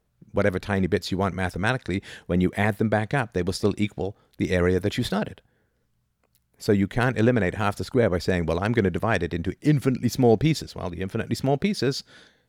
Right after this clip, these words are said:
infinitely small pieces times infinity gets your original area. So, uh, that's, uh, uh, kind of important to, uh, to focus on, right?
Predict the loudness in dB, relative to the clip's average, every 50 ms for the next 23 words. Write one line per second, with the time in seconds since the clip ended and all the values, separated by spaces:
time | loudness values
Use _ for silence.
0 | _ _ _ _ _ _ _ _ _ _ _ -6 -4 -4 -4 -4 -4 -4 -2 0
1 | 0 0 0 2 0 0 0 0 -4 -6 -8 -8 -6 -4 -2 -2 -2 2 2 4
2 | 2 4 2 0 -2 -4 -4 -2 0 -2 0 0 -2 -2 -2 -2 -4 -4 -2 -4
3 | -4 -6 -8 -12 -16 _ -20 -20 -14 -14 -14 -14 -14 _ _ -20 _ _ _ _
4 | _ _ _ _ _ -10 -8 -4 0 0 0 0 0 0 2 2 4 4 2 0
5 | 0 -4 -12 -10 -8 -6 -6 -4 -2 0 0 2 2 2 2 0 2 0 0 -2
6 | -4 -4 -4 -4 -4 -4 -10 _ _ _ _ _ _ _ _ _ -6 -4 -4 -4
7 | -2 -4 -4 -2 0 -2 -2 -2 -6 -10 -10 -10 -8 -6 -8 -8